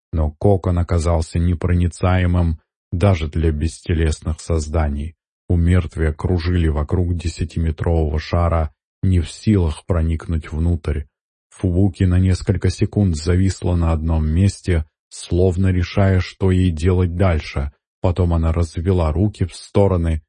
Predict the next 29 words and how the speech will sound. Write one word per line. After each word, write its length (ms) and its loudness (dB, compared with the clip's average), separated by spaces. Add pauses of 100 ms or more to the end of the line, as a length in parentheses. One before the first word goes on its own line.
(120)
и 80 2
хлопнула 760 2
ими. 420 0 (280)
В 160 -20
тот 260 4
же 200 -2
миг 500 2 (280)
личи 480 4
перед 400 2
ней 280 4
смялись 760 0
в 160 -2
один 440 2
блин 440 4
из 300 0
обломков 600 0
костей 560 0 (100)
и 20 -2
трухой 640 0
осыпались 800 -2
на 120 0
землю. 480 -2 (400)
И 100 2
Вилай 420 2
с 280 -8
ужасом 500 0
следила 680 2
за 160 -2
тем, 440 2